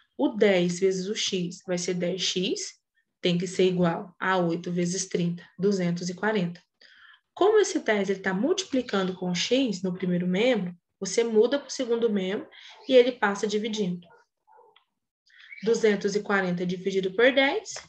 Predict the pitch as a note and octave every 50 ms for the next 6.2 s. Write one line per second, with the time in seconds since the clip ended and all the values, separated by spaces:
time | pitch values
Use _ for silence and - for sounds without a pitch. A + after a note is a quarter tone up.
0 | _ _ _ C4 B3+ B3+ - - - - A3+ G3+ F#3+ F3+ - - A#3+ C4+ C4+ -
1 | G#3 F#3 F3+ F3 F3 - - - - _ _ _ _ - - - - - - _
2 | _ - B3 C4 C#4+ C#4+ - - A3+ G3 G3+ G#3+ F#3+ G3 F#3 - - - - -
3 | - - _ _ - - - - _ _ _ _ _ _ - - A3+ A#3 G#3+ G3
4 | F#3 A3 A3+ C4 D#4+ D#4+ C#4 A3 G3 G#3 G#3 F#3+ - - _ _ - F#3 G#3+ A3+
5 | - G#3 G#3+ G3+ G3 F#3+ F#3 F#3+ F#3+ F#3+ G3 G#3+ A#3 A#3+ A3 G3+ G3+ A#3 C4 A#3+
6 | G3+ F#3+ F3 -